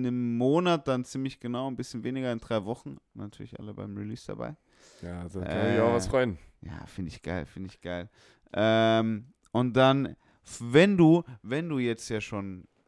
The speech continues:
Speaker 1: guter und langjähriger, bist du langjährig? Weil das will ich jetzt, jetzt dir nicht zumuten.
Speaker 2: Was weiß ich?
Speaker 1: Ähm, Zuhörer des Übergang-Podcasts bist, dann weißt
Speaker 2: Ja.
Speaker 1: du auch immer, was in den letzten Minuten des Übergang-Podcasts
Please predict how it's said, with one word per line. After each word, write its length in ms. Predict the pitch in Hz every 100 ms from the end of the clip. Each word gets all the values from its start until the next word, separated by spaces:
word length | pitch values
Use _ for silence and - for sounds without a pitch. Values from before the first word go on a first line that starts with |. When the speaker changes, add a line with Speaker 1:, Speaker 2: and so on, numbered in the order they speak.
| _
Speaker 1:
guter 720 | 117 127 123 110 107 98 87 -
und 180 | 101
langjähriger, 840 | 101 107 113 107 110 107 101 98 92
bist 200 | 120 -
du 40 | 98
langjährig? 440 | 98 107 92 82
Weil 80 | 82
das 160 | 107 95
will 100 | 90
ich 100 | 98
jetzt, 200 | - -
jetzt 260 | - -
dir 100 | -
nicht 200 | 92 -
zumuten. 400 | - 107 107 87 113 _ _
Speaker 2:
Was 160 | - 92
weiß 40 | 101
ich? 140 | 101
Speaker 1:
Ähm, 280 | 98 95 87 - -
Zuhörer 600 | - 143 143 139 131 120
des 180 | 104 -
Übergang-Podcasts 1300 | 117 113 101 101 95 98 - _ - 95 - 87 -
bist, 300 | 90 95 -
dann 200 | 95 87
weißt 180 | 110 95
Speaker 2:
Ja. 80 |
Speaker 1:
du 140 | 110 78
auch 180 | 90 73
immer, 340 | 104 101 101 90
was 340 | 95 - - - - - _
in 180 | 101 101
den 140 | 98
letzten 420 | 98 110 - 104 101
Minuten 560 | 101 107 107 92 92
des 320 | 85 92 - -
Übergang-Podcasts 680 | - 110 107 92 92 - -